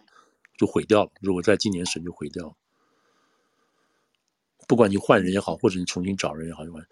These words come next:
Speaker 1: 所以你看，我们刚刚讲的是四个案子，对不对？四个案子，第一个案子，这个Hush Money的案子已经觉得很无，很无聊了，因为这个是用联邦法去扣州法，州法再回来扣联邦法，这已经很奇怪了。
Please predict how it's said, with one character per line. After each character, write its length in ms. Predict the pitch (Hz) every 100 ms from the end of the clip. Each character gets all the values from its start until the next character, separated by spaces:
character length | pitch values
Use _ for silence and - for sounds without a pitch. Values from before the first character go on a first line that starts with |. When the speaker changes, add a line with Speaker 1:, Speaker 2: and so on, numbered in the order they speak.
| -
Speaker 1:
所 100 | -
以 60 | 147
你 60 |
看， 200 | 113 139
我 80 | 95
们 80 | 101
刚 140 | 127
刚 100 | 127
讲 140 | 120 80
的 80 | 95
是 80 |
四 260 | 104 - 107
个 120 | 90
案 160 | 92 82
子， 160 | - -
对 100 | 95
不 60 | 87
对？ 120 | 82
四 260 | - - 104
个 80 | 101
案 100 | 90
子， 140 | - - - - - _ _ -
第 100 | 135
一 60 |
个 100 | 135
案 120 | 120
子， 120 | 98 80
这 140 | 95
个 100 | 92
Hush 260 | 90 101 -
Money 240 | 101 95
的 80 | 85
案 160 | 98 87
子 140 | 82
已 100 | 80
经 140 | 85 101
觉 120 | 92
得 120 | 92
很 120 | -
无， 140 | 80 82
很 200 | - 85
无 80 | 92
聊 200 | 95 82
了， 80 | 92
因 60 |
为 40 | 101
这 180 | 90 95
个 120 | 90
是 160 | -
用 200 | 92 95
联 160 | 90 90
邦 160 | 98 101
法 160 | 78
去 120 | 78
扣 200 | 92 - 95 - -
州 160 | 98
法， 240 | 98 - -
州 140 | 104
法 160 | 95 82
再 140 | 98
回 160 | - 92
来 100 | 95
扣 180 | - 95
联 160 | 90
邦 160 | 92 92
法， 200 | 90 80
这 120 | -
已 40 | 92
经 140 | 92
很 160 | 95 -
奇 180 | - 90
怪 200 | -
了。 80 | 82